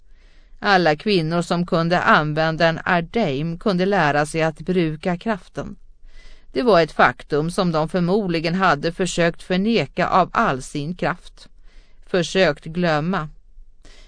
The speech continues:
Men att en av dem verkligen lät kraften förändrade allt. "Bränn honom. Det här var verkligen precis vad han behövde just nu." "Vad tänker ni göra åt det?"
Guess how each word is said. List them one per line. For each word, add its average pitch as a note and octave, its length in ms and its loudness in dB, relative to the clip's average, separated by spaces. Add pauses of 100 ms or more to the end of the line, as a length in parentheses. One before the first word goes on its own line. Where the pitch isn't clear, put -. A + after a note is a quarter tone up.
(140)
Men A#3+ 320 4
att B3 200 2
en C#4 340 0
av C#3 180 4
dem E3+ 180 -2
verkligen E3+ 640 2
lät F3+ 320 -2
kraften - 680 -6
förändrade D#3 720 0
allt. D#3+ 600 -6 (1200)
"Bränn D#3+ 460 -2
honom. E3+ 480 -2 (380)
Det - 100 -8
här G#3 200 0
var F3+ 140 2
verkligen E3+ 760 -2
precis G#3 560 -4
vad D#3 120 -2
han D3 240 -2
behövde E3 500 -2
just C3+ 340 -6
nu." D3+ 200 -6 (1200)
"Vad F#3 320 4
tänker F3+ 340 0
ni E3+ 100 0
göra D#3+ 300 4
åt D3+ 260 -2
det?" B3+ 140 -6